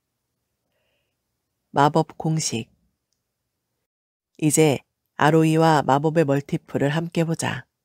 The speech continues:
그린블렛은 투자액 일 달러당 이익이 많은 기업을 찾고 있다. 동시에 영업이익 일 달러당 지불하는 가격을 최대한 낮추고자 한다.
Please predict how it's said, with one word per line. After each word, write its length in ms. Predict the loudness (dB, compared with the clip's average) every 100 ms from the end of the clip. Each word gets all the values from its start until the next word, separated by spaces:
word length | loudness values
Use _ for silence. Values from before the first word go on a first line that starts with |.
| _ _ _ _ _ _ _ _ _ _
그린블렛은 840 | 2 2 2 2 2 2 2 2 -4
투자액 420 | -4 2 2 2
일 140 | -2 -2
달러당 560 | 0 0 -2 -4 -8 -12 _ _
이익이 320 | -4 -2 0 0
많은 360 | 2 0 -2
기업을 280 | -2 -4 -4
찾고 300 | -6 -6 -6
있다. 420 | -8 -6 -8 -10 _ _ _ _ _ _ _ _ _ _ _ _ _ -6
동시에 580 | -4 -4 -2 0 0 -4 _ _ 0
영업이익 500 | 4 6 4 0 0
일 120 | -4
달러당 580 | 0 -2 -2 -2 -2 -4 -8 _ -10
지불하는 560 | -4 0 2 2 0
가격을 580 | -4 -8 -4 -4 -2 -2
최대한 440 | -2 -4 0 0 0
낮추고자 540 | -4 -6 -10 -8 -6
한다. 380 | -8 -8 -12